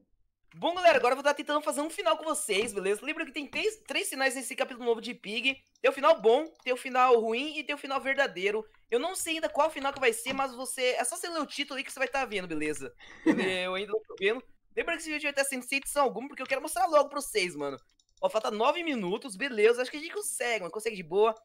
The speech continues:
Speaker 1: Agora tamo com três pessoas, antes eu tava eu.
Speaker 2: <clears throat>
Speaker 1: Agora dá pra fazer de boa.
Speaker 2: Please,
Speaker 1: Pelo menos agora eu
Speaker 2: disse
Speaker 1: decorei
Speaker 2: aqui.
Speaker 1: muito bem
Speaker 2: É
Speaker 1: as
Speaker 2: aqui.
Speaker 1: coisas, os lugares. Beleza,
Speaker 2: Tá.
Speaker 1: deixa eu só ver se meu vídeo tá postando. É, aí, tá postando, mano.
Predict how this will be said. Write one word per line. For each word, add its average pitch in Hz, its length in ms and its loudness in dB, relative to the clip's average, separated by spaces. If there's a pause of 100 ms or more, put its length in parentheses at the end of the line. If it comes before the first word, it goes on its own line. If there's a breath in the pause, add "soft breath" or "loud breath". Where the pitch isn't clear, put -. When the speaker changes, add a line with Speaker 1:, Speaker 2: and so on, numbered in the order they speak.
(280)
Speaker 1:
Agora - 220 2
tamo 240 140 -4
com 240 100 -10
três 285 240 -4
pessoas, 240 300 0
antes 240 120 -4
eu 247 60 -4
tava 214 260 0
eu. 190 220 -2 (180)
Speaker 2:
<clears throat> 220 340 -4
Speaker 1:
Agora 247 200 -4
dá - 100 -8
pra 269 420 -2
fazer 220 160 -10
de 190 100 -12
boa. 135 340 -6 (1000)
Speaker 2:
Please, 262 180 -2
Speaker 1:
Pelo 214 80 0
menos 247 160 2
agora 254 180 4
eu - 60 6
Speaker 2:
disse 254 60 -2
Speaker 1:
decorei 226 240 4
Speaker 2:
aqui. 233 100 -4
Speaker 1:
muito 240 220 -8 (160)
bem 160 100 -2
Speaker 2:
É - 40 0
Speaker 1:
as 175 40 -8
Speaker 2:
aqui. 165 80 -12
Speaker 1:
coisas, 139 380 -4
os 135 100 -16
lugares. 131 400 -4 (1200)
Beleza, 147 200 -2
Speaker 2:
Tá. 196 40 4
Speaker 1:
deixa 208 180 2
eu 202 40 -4
só 226 160 0
ver 214 120 2
se 214 100 -10
meu 202 100 -2
vídeo 180 200 -8
tá 170 80 -4
postando. 156 600 -6 (1160)
É, 262 440 4
aí, 269 400 6
tá 294 140 2
postando, 302 560 2
mano. 254 120 6